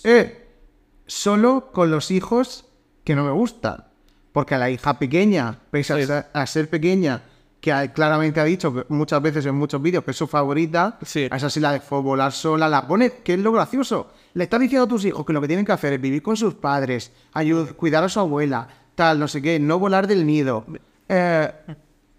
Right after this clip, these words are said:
Speaker 1: y luego estás poniendo de ejemplo, de, algunas veces delante de su puta cara, de sus hijos esclavos,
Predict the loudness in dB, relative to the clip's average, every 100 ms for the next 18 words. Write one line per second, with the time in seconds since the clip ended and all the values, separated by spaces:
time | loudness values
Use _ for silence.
0 | _ 0 0 0 0 0 -2 -2 -2 0
1 | 0 0 -2 -4 -2 -2 -4 -4 -2 2
2 | 4 2 2 0 2 2 2 0 -2 -6
3 | -6 -10 -4 0 0 2 2 0 -2 -16
4 | -20 -8 -2 0 0 0 2 0 0 -2
5 | 0 2 2 0 -2